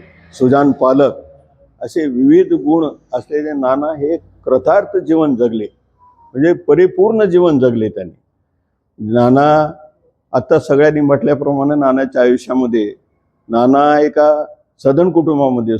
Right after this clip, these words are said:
म्हणजे सधन व्यापारी कुटुंबामध्ये नानाचा जन्म झाला. त्यांच्या घरी एक भाऊ इंजिनियर वगैरे होते, इंजिनियर आणि सगळे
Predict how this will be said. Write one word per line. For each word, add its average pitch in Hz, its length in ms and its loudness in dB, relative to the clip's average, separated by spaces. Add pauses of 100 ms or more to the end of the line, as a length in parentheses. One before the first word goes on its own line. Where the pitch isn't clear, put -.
म्हणजे 123 520 -2
सधन 139 420 -2
व्यापारी 139 400 2
कुटुंबामध्ये 165 600 -6
नानाचा 131 420 -4
जन्म 98 320 -14
झाला. 92 280 -10
त्यांच्या 117 400 -8
घरी 120 360 -2
एक 117 180 -6
भाऊ 113 240 -4
इंजिनियर 117 400 -4
वगैरे 107 300 -6
होते, 107 260 -12 (720)
इंजिनियर 127 480 4
आणि 139 520 -2
सगळे 147 220 -2